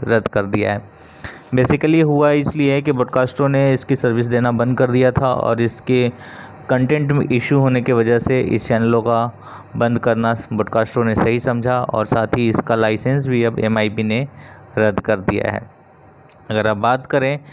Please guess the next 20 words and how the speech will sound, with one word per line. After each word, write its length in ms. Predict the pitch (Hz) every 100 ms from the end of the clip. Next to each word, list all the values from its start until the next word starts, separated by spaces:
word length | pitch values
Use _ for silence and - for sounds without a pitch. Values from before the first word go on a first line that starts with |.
| - -
न्यूज़ 240 | 131 147 147
एटीन 280 | 147 147
गोवा 220 | 135 139 139
जो 140 | 139
है 180 | 135 139
basically 640 | 135 131 127 131 135 123
टीवी 220 | 123 123
एटीन 260 | 131 131 131
broadcaster 520 | 120 - 123 - 135
का 120 | 131
channel 340 | 123 123 123 120
था, 160 | 123
न्यूज़ 260 | 120 113 113
एटीन 260 | 110 123
जे 140 | 113 117
एंड 180 | 117 110
के 200 | 127 127
भी 140 | 127
था, 160 | 113 120
काफ़ी 420 | - 123 156